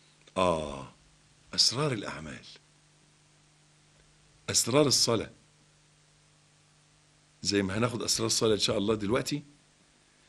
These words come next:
إن القضية مش قضية إن هو واقف وإيده على صدره، وهتبقى على صدره ولا على بطنه ولا على السرة ولا تحت السرة، دي كلها حاجات مهمة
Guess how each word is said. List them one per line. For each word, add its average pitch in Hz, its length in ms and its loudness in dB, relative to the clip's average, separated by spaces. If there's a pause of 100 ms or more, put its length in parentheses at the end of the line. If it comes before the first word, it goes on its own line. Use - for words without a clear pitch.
(360)
إن 110 80 2
القضية 135 420 2
مش 143 140 2
قضية 151 360 2
إن 135 120 2
هو 143 300 4
واقف - 560 2 (140)
وإيده 151 340 2
على 113 140 -2
صدره، 113 420 0 (680)
وهتبقى 120 1040 2
على 123 140 2
صدره 151 640 4
ولا 117 560 6 (580)
على 123 260 4
بطنه 175 560 8
ولا 131 300 6
على 117 60 -4
السرة 175 480 4
ولا 147 180 4
تحت 160 240 -2
السرة، 180 560 4 (680)
دي 143 180 4
كلها 175 340 6
حاجات 156 380 4
مهمة 170 680 4